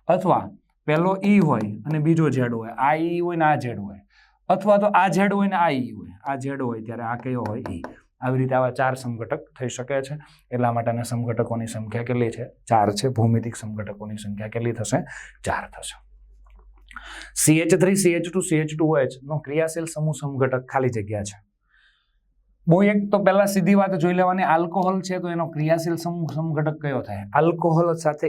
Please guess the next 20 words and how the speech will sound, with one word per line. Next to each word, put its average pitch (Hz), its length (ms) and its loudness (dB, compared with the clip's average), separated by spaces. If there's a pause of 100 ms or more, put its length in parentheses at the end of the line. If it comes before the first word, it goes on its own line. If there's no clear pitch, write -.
ઇથર 139 320 -8
આવે, 127 320 0 (840)
આલ્ડિહાઇડ 165 520 4
સાથે 151 540 -4 (160)
કીટોન 139 480 -2
આવે, 117 260 -6 (680)
કાર્બોક્સિલિક 180 680 4
એસિડ 175 280 2
સાથે 165 300 -2
ક્રિયાશીલ 165 460 0
સમૂહ 160 340 -6
કયો 151 160 -2
આવે? 127 220 -2
એસ્ટર 135 500 -6
આવે. 80 240 -12
બહુ 185 220 0
સીધી 135 320 0
વાત 95 180 -4
છે - 240 -20
દોસ્ત. 80 300 -18